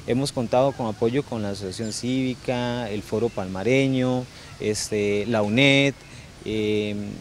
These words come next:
en fin, instituciones que nos han dado el apoyo y que, eh, eh, pues nos han ap-, eh, aportado para poder realizar, eh, festivales. Dentro de lo que viene, bueno, estamos trabajando en un proyecto que, pues, eh, e-, es, es, es,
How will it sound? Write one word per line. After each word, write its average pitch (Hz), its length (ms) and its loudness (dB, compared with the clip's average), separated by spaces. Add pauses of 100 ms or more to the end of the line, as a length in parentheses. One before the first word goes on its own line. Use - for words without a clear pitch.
(140)
en 113 160 -2
fin, 180 340 4
instituciones 127 800 0
que - 120 -2
nos 110 200 -2
han 131 240 -2
dado 143 220 6
el 156 80 2
apoyo 151 360 2
y 180 60 0
que, 131 380 2 (100)
eh, 101 260 0 (480)
eh, - 200 -8 (220)
pues 107 300 0
nos 120 220 0
han 120 100 2
ap-, 147 120 0 (160)
eh, 110 220 -6
aportado 143 600 4 (560)
para 113 200 2
poder 110 300 0
realizar, 120 420 0
eh, 113 160 0
festivales. 107 480 -2
Dentro 120 300 4
de 123 80 8
lo 117 120 4
que 117 120 0
viene, 196 280 6
bueno, 156 280 4 (320)
estamos 143 320 2
trabajando 165 260 4
en 175 40 2
un 175 60 0
proyecto 170 540 2
que, 113 160 2
pues, 107 400 0
eh, 107 580 0
e-, 117 140 2
es, - 260 -2 (480)
es, 123 240 2
es, 135 280 2